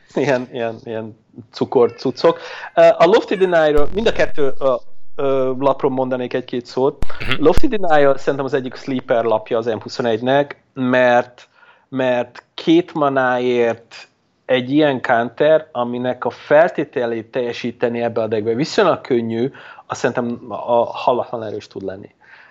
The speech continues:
Speaker 1: Tehát, hogy azért, azért ez egy olyan manalik, ami, amire négyet kellhet fizetni adott esetben. Szerintem ez a lap, ez nagyon, ez nagyon erős. És az is marad majd elég sokáig.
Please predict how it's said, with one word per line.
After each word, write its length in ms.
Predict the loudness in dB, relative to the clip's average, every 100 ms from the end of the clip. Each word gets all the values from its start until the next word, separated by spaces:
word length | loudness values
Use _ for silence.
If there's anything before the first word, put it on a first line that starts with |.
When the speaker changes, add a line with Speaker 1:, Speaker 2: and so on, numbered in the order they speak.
| _
Speaker 1:
Tehát, 200 | 0 2
hogy 140 | 2 -2
azért, 280 | 0 -2 -2
azért 200 | 0 0
ez 100 | 0
egy 140 | 0
olyan 160 | -2 -2
manalik, 440 | -4 -4 -4 -4
ami, 260 | -4 -4 -6 -12 -6
amire 260 | -2 -2
négyet 480 | -2 0 0 0 -2
kellhet 420 | 0 0 0 -6
fizetni 580 | -6 -2 -2 -2 -2 -4 -6 -8
adott 280 | 0 2 2
esetben. 520 | 0 0 2 2 2 -4 _ _ _ _ _ _ -20
Szerintem 320 | -10 -6 -4 -2
ez 100 | 2
a 40 |
lap, 200 | 2 0
ez 120 | -4
nagyon, 400 | -4 -4 -4 -6 -8
ez 140 | -6
nagyon 240 | -4 -4 -2
erős. 440 | -4 -6 -10 -16 -20 -20 -20 _
És 160 | -2
az 140 | 0 -2
is 120 | -6
marad 280 | -4 -4 -4
majd 360 | -6 -6 -8 -6
elég 240 | -2 -2
sokáig. 460 | -4 -4 -4 -4